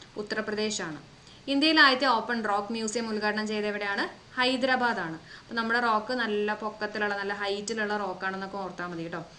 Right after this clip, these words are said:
അപ്പൊ ആദ്യത്തെ ഓപ്പൺ റോക്ക് മ്യൂസിയം ഉദ്ഘാടനം ചെയ്ത എവിടെയാണെന്ന് ചോദിക്കുകയാണെങ്കിൽ ഹൈദരാബാദ്. വിക്രം സാരാഭായ് സ്പേസ് സെന്ററിന്റെ പുതിയ മേധാവി ആരാണെന്ന് ചോദിക്കുകയാണെങ്കിൽ ആൻസർ എസ് ഉണ്ണികൃഷ്ണൻ നായരാണ്.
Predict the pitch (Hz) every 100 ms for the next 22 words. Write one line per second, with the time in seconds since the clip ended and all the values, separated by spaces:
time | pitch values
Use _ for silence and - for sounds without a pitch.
0 | - - - 226 220 214 240 214 214 233
1 | 226 208 208 262 247 214 220 220 220 202
2 | 202 208 208 196 196 196 190 190 185 185
3 | 175 196 359 - - - - 262 247 220
4 | 170 160 - - - - - - - -
5 | - 220 233 269 294 285 269 254 247 254
6 | 254 214 208 214 226 214 220 220 214 208
7 | 208 190 180 190 196 220 202 190 190 180
8 | 170 175 175 170 151 370 - - - -
9 | - 190 185 220 330 - - - 311 359
10 | - 240 247 254 262 269 240 196 180 170
11 | 165 170 -